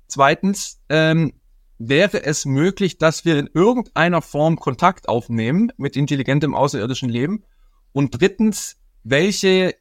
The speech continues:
gesellschaftlichen Folgen könnte so ein Erstkontakt für uns Menschen haben? Ähm, das ist jetzt nichts, was wir, äh, also mein Kollege und ich,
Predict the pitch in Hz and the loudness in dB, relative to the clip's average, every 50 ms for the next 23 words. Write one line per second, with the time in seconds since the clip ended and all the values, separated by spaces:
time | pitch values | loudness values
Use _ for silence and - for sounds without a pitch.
0 | _ _ - 139 127 143 156 165 - 170 156 - - 143 131 117 131 113 - 139 | _ _ -8 -4 0 0 0 0 0 -2 -2 -2 -4 -10 -8 -8 -8 -4 -2 0
1 | 143 143 107 104 92 - 135 147 151 156 139 127 156 139 82 127 143 143 - - | 0 0 -2 -4 -6 -2 -2 0 0 0 0 0 2 2 2 2 0 -2 -4 -6
2 | _ _ _ _ - 123 156 - - - - 156 143 131 - 143 131 127 - - | _ _ _ _ 0 0 0 0 -2 -4 0 0 0 0 0 0 0 0 -2 -10
3 | - - 110 113 131 117 - 120 117 117 110 - 113 107 101 98 98 95 92 - | -8 -6 -4 -4 -4 -4 -2 -2 -2 -2 -2 -4 -4 -2 -2 -2 -4 -4 -8 -12
4 | _ _ _ _ _ _ _ _ _ _ _ _ - - 143 147 151 151 160 147 | _ _ _ _ _ _ _ _ _ _ _ _ -2 2 4 4 4 4 2 -2
5 | - - 147 139 - 165 - - - - - - - - 143 139 143 160 208 240 | -2 -4 -6 -6 -4 -4 -2 -2 -2 -2 -2 -10 -16 -10 -6 -2 0 0 0 0
6 | - - - - - 156 165 160 156 - - - - - 127 135 131 156 180 214 | -2 -4 -12 -8 -2 0 2 2 0 -2 -8 -16 -16 -14 -12 -8 -4 -2 2 2
7 | 233 247 254 247 240 220 - - 165 175 180 165 147 143 135 143 139 139 - - | 4 4 4 2 0 -2 -4 -4 0 0 2 2 0 0 0 0 0 0 0 -2
8 | 135 139 151 175 190 175 127 131 190 185 | 0 0 2 2 2 0 0 0 -2 -2